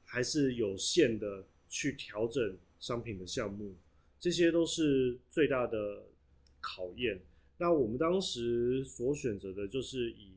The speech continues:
甜点做外送跟外带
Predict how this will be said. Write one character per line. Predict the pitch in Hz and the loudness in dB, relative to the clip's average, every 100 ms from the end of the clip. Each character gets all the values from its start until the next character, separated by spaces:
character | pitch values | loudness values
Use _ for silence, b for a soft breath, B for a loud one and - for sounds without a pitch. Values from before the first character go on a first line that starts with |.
| 92 | -12
甜 | - 123 | -6 0
点 | 147 107 87 | 2 2 2
做 | 143 117 | 2 4
外 | 135 120 | 4 2
送 | 101 127 104 | 0 -4 -4
跟 | 95 117 117 113 113 117 - | -2 0 0 -2 -4 -8 -4
外 | 139 104 | -2 -2
带 | 127 98 | -2 -4